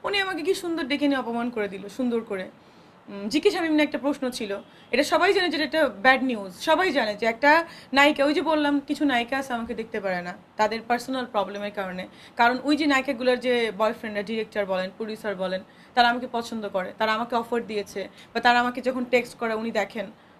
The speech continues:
তো এরকম প্রবলেম, এক নায়িকা নাকি আমাদের এক, আহ, সাংবাদিক ছিল রুদ্র মিজান ভাই, সেই ফার্স্ট নিউজটা করেছিলেন। তাকে আমি অনেক জিজ্ঞাসা করার পরে সে আমাকে এই ডায়লগটাই দিয়েছেন যে, এক সা-, এক নায়িকা তোমাকে নিয়ে এটা করতে বলেছিল,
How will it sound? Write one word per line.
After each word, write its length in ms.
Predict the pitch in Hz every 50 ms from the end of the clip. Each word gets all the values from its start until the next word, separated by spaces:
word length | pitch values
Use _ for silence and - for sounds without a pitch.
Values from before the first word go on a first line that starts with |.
| - -
তো 60 | - -
এরকম 380 | - 302 339 - - 370 349
প্রবলেম, 320 | - 302 269 262 285 330 339
এক 160 | 320 349 339 320
নায়িকা 320 | 320 302 294 294 311 311
নাকি 220 | 302 294 294 294
আমাদের 300 | 277 262 247 247 247 247
এক, 120 | 247 247 240 - - - - - - - - - -
আহ, 960 | 208 208 202 190 190 185 185 185 180 180 180 180 180 - - - - - -
সাংবাদিক 400 | - - 262 254 254 254 254 247
ছিল 140 | - 233 208
রুদ্র 260 | 226 247 220 233 262
মিজান 300 | 262 254 196 208 190 196
ভাই, 220 | 202 202 233 277
সেই 220 | 277 - 311 302 294
ফার্স্ট 240 | - 262 269 269 247
নিউজটা 300 | 233 226 226 - 208 196
করেছিলেন। 440 | - 175 170 170 - 180 180 190 - - - - - - - -
তাকে 220 | - 226 226 254
আমি 100 | 247 254
অনেক 260 | 247 247 254 277 277 233
জিজ্ঞাসা 300 | 269 247 277 277 277 269
করার 200 | 269 262 254 247
পরে 140 | 311 349
সে 140 | 339 - 285
আমাকে 220 | 247 240 233 254 233
এই 60 | 220
ডায়লগটাই 360 | 208 196 190 185 - 196 196
দিয়েছেন 360 | 180 180 160 - - - 190 - - - - - - - - -
যে, 300 | 208 180 214 196 190 190
এক 200 | 190 196 214 208
সা-, 120 | - - -
এক 200 | - 202 208 202 - 214 202 196 196
নায়িকা 300 | 208 208 220 214 302 330
তোমাকে 340 | 320 311 262 240 233 233 233
নিয়ে 120 | 226 214
এটা 100 | 214 226
করতে 280 | 226 254 254 254 - 269
বলেছিল, 420 | 233 233 233 233 226 - 269 302